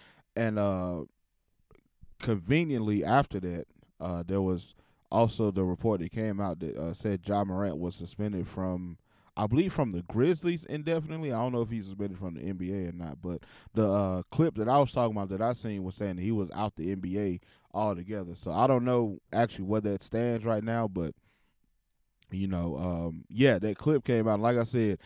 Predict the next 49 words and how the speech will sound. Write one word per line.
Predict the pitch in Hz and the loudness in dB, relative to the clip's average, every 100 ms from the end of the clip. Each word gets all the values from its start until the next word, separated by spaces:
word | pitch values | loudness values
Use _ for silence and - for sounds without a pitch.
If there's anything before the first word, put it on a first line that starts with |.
| - - | -8 2
the | 127 | 4
shit | 202 254 | 6 2
sounds | - 202 202 175 | 6 6 8 6
so | 190 160 | 6 8
good | 131 196 170 139 107 - - - | 10 12 12 12 6 -4 -16 6
that | 139 139 - | 8 8 6
I, | 143 175 - | 6 6 6
I | 139 170 139 - 85 - _ _ - - 117 | 10 10 8 2 -20 -20 _ _ -20 -20 -8
really, | 117 160 175 120 | 8 10 10 8
right | 92 123 170 156 | 6 10 10 8
now, | 170 170 151 | 8 10 10
as | 127 131 | 8 8
I'm | 143 | 6
thinking | 139 165 151 | 6 4 4
about | 127 123 117 | 6 6 6
it, | |
I | 95 127 | 4 4
don't | 123 139 156 127 | 6 10 10 8
know | 127 151 131 123 - _ _ _ _ - | 6 8 8 6 -2 _ _ _ _ 8
if | 151 147 - - _ - | 12 12 10 -4 _ 0
the | 123 | 4
shit | 123 165 156 | 6 6 6
was | 147 | 6
real | 151 202 180 | 10 10 10
or | 120 | 6
not, | 107 90 | 4 0
because | 95 107 120 | 0 4 4
the | 107 | 4
shit | 107 139 | 2 0
sound | - 131 123 120 | 2 2 4 4
that | 113 73 | 2 0
fucking | 127 117 113 | 0 0 0
good. | 117 117 87 | 0 2 2
And | 69 104 | 0 2
also, | 143 - 120 110 - - - | 2 4 2 2 0 -12 2
with | 127 113 | 4 4
the | |
videos | 95 123 185 165 131 | 4 6 8 8 8
and | 117 | 4
shit | - 120 | -2 -2
that | 107 | 0
they | 107 | 0
doing, | 104 107 101 | 2 0 0
because | 95 95 | -2 -6
Kendrick | 92 160 170 151 | -2 -2 0 2
wasn't | 135 117 95 | 4 2 0
the | |
first | 123 131 120 | 2 2 2
one | 131 135 113 | 0 2 0